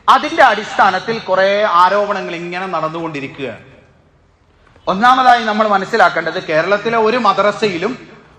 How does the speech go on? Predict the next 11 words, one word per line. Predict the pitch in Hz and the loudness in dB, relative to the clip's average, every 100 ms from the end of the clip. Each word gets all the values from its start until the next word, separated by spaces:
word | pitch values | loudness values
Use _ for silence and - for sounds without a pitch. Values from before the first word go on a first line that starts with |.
| - | 0
ഒരു | 220 277 262 | 2 4 2
അധ്യാപകനും | 190 160 233 240 214 196 226 220 | 0 2 4 4 2 -4 -6 -2
ഒരു | 240 | -4
മദ്രസ | 269 208 233 233 | 0 0 0 2
സ്ഥാപനത്തിനും | 226 214 180 175 185 190 214 262 - - - | 0 2 0 0 -2 -6 -6 -8 -14 -20 -2
സർക്കാരിന്റെ | 180 196 - 247 233 208 | 0 2 4 4 4 0
ഭാഗത്ത് | 175 170 170 175 175 | 2 0 -2 -8 -10
നിന്ന് | 165 185 | -10 -10
ഒരു | 196 185 233 | -8 -4 -4
രൂപ | 247 185 185 | -4 -4 -4
കിട്ടുന്നില്ല. | 185 165 170 151 107 | -6 -8 -8 -10 -12